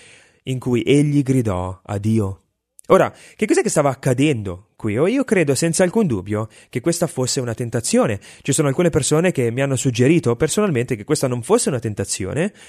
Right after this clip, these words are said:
Io però sento che fosse veramente una tentazione, sento che Satana fosse lì in piena forza cercando di trattenere Cristo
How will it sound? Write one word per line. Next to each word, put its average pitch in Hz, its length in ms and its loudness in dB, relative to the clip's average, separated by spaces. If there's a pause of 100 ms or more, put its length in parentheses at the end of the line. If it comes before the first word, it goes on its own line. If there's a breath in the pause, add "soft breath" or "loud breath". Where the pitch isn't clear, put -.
(280 loud breath)
Io 123 140 -4
però 123 180 -2
sento 117 240 -6
che 107 100 -4
fosse 113 500 -2
veramente 123 380 0
una 98 100 0
tentazione, 113 560 0
sento 120 220 0
che 117 80 0
Satana 131 400 2
fosse - 600 0
lì 135 300 2
in 123 140 -2
piena 151 260 4
forza 175 440 2
cercando 143 360 -2
di 131 140 0
trattenere 139 560 0
Cristo 117 500 -2